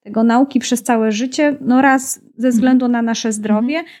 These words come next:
Speaker 1: a dwa, że już nie ma czegoś takiego. Musimy się
Speaker 2: Mhm.
Speaker 1: oderwać od koncepcji takiej, że zdobywamy zawód na całe życie. Dobrze to powiedziałaś,
Speaker 2: Mhm.
Speaker 1: że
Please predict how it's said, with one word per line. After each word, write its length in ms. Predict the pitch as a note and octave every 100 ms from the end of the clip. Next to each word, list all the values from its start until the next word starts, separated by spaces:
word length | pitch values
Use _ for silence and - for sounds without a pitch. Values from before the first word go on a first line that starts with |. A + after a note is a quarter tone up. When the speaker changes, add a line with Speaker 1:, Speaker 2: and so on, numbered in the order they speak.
| _
Speaker 1:
a 100 | -
dwa, 200 | A#3 C4+
że 120 | D4 C#4+
już 200 | C#4 D4+
nie 140 | D4+
ma 100 | B3
czegoś 300 | - G3 G3+
takiego. 320 | - G3+ A3
Musimy 280 | A3 - C4+
się 140 | C4
Speaker 2:
Mhm. 140 | C#4 B3
Speaker 1:
oderwać 400 | C4+ D4 C4+ C4
od 120 | A#3
koncepcji 520 | - B3+ C#4 C#4 -
takiej, 320 | B3 B3+ C4 B3+
że 100 | A#3+
zdobywamy 680 | A#3 A#3+ B3 A3 B3+ C4
zawód 420 | A3+ A#3 A#3 A#3+ A#3+
na 100 | A3+
całe 340 | - A3 A3
życie. 340 | G3+ G3+ -
Dobrze 280 | G#3 B3 A3+
to 100 | G3
powiedziałaś, 580 | G3 G3 G3+ G3 F#3+ F#3+
Speaker 2:
Mhm. 40 | C4
Speaker 1:
że 260 | A3+ A3